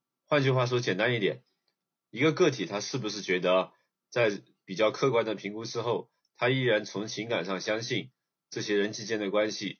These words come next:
是值得信任的。啊，这是我觉得安全感的一个定义。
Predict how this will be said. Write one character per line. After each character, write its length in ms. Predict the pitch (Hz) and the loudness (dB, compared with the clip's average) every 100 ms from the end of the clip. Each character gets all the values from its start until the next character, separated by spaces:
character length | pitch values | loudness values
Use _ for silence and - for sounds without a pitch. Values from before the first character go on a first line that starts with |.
| - | -14
是 160 | - | -14
值 140 | 87 87 | -10 -6
得 120 | 87 | -6
信 200 | - 101 | -6 -6
任 160 | 85 64 | -8 -10
的。 120 | 76 _ _ _ _ _ _ _ _ _ _ _ _ | -16 _ _ _ _ _ _ _ _ _ _ _ _
啊， 280 | - - - _ | -18 -18 -18 _
这 100 | - | -2
是 120 | 131 139 | 0 2
我 140 | 98 | 2
觉 120 | 82 | 2
得 120 | 90 | 2
安 140 | 87 95 | 2 0
全 160 | 95 | -4
感 120 | 90 80 | -8 -8
的 80 | |
一 40 | 80 | -6
个 100 | 87 | -6
定 200 | 113 95 | -6 -8
义。 180 | 78 | -10